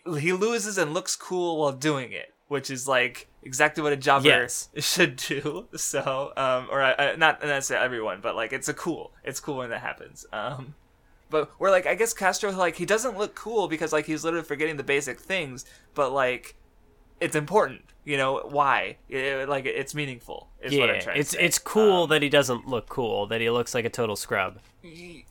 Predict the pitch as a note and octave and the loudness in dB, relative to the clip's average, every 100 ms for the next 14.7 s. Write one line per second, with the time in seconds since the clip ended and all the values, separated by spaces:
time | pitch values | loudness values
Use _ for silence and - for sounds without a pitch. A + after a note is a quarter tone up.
0 | - - - F3+ C#3 F3 D3+ C3 C#3 D3 | -20 -20 -14 -8 -2 0 0 0 2 2
1 | F3 D#3+ D#3 F3 D#3+ F3 F3 E3 F#3 F3 | 4 4 6 6 6 6 6 6 4 4
2 | E3 - E3 D3+ C#3+ D#3+ E3 D3+ C#3 C#3 | 0 6 6 6 4 2 4 6 6 4
3 | C3+ C#3 - - D3 D3+ D3+ C#3 - D#3 | 0 -2 0 2 6 8 6 2 0 2
4 | D3+ C#3+ - D#3+ D3+ D3+ D3 C3 B2 B2 | 2 0 0 2 4 4 6 4 2 6
5 | C#3+ D3 C#3 C3 - - - B2+ C#3 C3+ | 8 8 6 2 -4 -14 -4 2 4 6
6 | B2+ A#2+ - _ - _ - C3+ A#2+ G2+ | 4 2 -2 _ -20 _ -10 -4 -2 0
7 | - D3 C#3 C#3+ C3 C#3 C#3+ D3+ D3+ C#3+ | 4 4 6 0 2 2 2 2 4 4
8 | C3+ C3 B2+ A2+ A2+ - - C3 D#3 C3+ | 4 6 4 2 -6 -6 -2 2 6 6
9 | A#2+ C3+ B2+ A#2 B2 G#2+ G2 - B2 A2+ | 6 4 4 2 0 0 -4 -2 -2 2
10 | C#3+ C#3 - C#3+ C3+ A#2 - - - - | 4 2 4 2 2 -2 -10 -20 -20 -16
11 | - E3 D#3+ D3 - F3 C3+ D3 B2+ - | 4 4 4 0 4 6 6 4 4 0
12 | C#3 B2+ G#2 G#2+ A#2 A#2 A2 A#2 A2 G2+ | 0 0 0 -2 -2 -2 0 4 4 4
13 | G#2 G2 - - _ _ _ _ C#3 C3+ | -2 -2 -4 -20 _ _ _ _ -2 -2
14 | B2 G#2 C3 C#3+ B2 - | -4 -8 2 2 2 -2